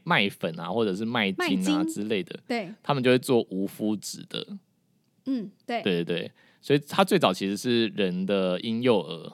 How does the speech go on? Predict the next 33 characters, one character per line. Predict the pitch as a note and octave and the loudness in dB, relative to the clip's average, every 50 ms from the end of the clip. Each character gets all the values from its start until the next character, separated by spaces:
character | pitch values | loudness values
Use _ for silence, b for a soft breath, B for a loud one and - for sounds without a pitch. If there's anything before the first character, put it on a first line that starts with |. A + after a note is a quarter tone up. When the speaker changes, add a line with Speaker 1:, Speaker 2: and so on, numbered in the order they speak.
| - | -14
Speaker 1:
还 | - - A2 | -4 0 2
有 | A#2 G#2+ | 2 2
就 | G2+ G#2+ | 2 0
是 | - A#2 A#2 | -2 -2 -2
一 | A2+ | 0
些 | - A2+ A2+ | 0 -2 -2
成 | - - G2+ F#2+ | -2 -4 -4 -4
年 | F2+ F#2 F#2 | -2 -2 -2
人， | F2+ E2+ E2 | -4 -4 -6
他 | F2+ G2 | -4 -4
们 | G2 F#2+ | -4 -4
对 | F#2 - G#2 | 0 0 -2
麸 | F#2+ - - G2 | -2 -2 -4 -6
质 | F#2 - - E2+ | -6 -4 -6 -8
过 | E2 - G#2 F#2+ | -2 0 0 0
敏 | E2 D#2+ - - | 0 -2 -8 -10
的 | - | -10
时 | - - | -8 -6
候， | F2 E2 | -6 -6
所 | E2 - G2 | -4 -4 -4
以 | F#2 | -4
才 | - - | -4 -8
开 | F#2 - G#2+ G#2 | -4 -2 -2 -2
始 | - G#2+ | -2 -4
有 | E2+ F2 | -6 -6
一 | F2+ | -4
些 | - G2+ | -4 -4
无 | F#2+ - - F2 | -4 -4 -6 -8
麸 | F2 - - G2 | -8 -6 -6 -6
质 | F#2+ - - E2+ | -6 -6 -8 -8
的 | D#2 E2+ E2 | -8 -8 -8
饮 | E2 E2+ D#2 D2+ D#2+ | -8 -10 -12 -12 -12
食。 | - - - - | -10 -10 -10 -12